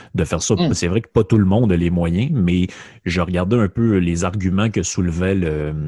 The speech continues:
Speaker 1: le co-, tu sais, il y a eu un congrès au parti de Jason Kenney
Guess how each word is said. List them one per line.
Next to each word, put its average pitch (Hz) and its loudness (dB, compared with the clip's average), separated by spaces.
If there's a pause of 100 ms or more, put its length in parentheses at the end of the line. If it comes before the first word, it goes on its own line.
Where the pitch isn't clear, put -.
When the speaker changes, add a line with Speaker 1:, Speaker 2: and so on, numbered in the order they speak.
Speaker 1:
le 80 -2
co-, 98 -6
tu - -12
sais, - -4
il 95 2
y - 2
a 92 2
eu 95 2
un 98 2
congrès 95 -2
au 98 -2
parti - -6
de 92 0
Jason 95 0
Kenney 98 -2